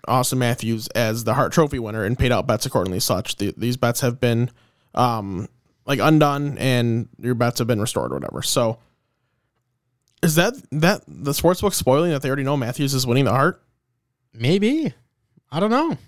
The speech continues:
Speaker 1: So if Matthews wins the Hart, just, just know it here first that the league knows this early.
Speaker 2: I guess so. That could be the case.
Speaker 1: Yeah, so that's sorry. I just, I just didn't wanna forget because I had just, I have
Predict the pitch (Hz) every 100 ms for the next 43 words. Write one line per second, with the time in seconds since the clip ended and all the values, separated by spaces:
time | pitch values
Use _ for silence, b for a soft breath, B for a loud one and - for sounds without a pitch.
0 | _ _ - - 139 135 120 139 151 165
1 | 220 165 165 147 170 185 - 135 - -
2 | 143 151 160 165 147 175 160 143 - 127
3 | 151 160 147 151 147 160 143 127 - _
4 | _ _ - 120 165 185 156 220 226 -
5 | _ _ _ _ 127 127 147 131 117 147
6 | 117 - - 151 151 - 117 131 120 151
7 | 143 127 143 147 113 147 - 160 151 143
8 | 123 104 - 127 135 123 151 147 - -
9 | - 135 143 147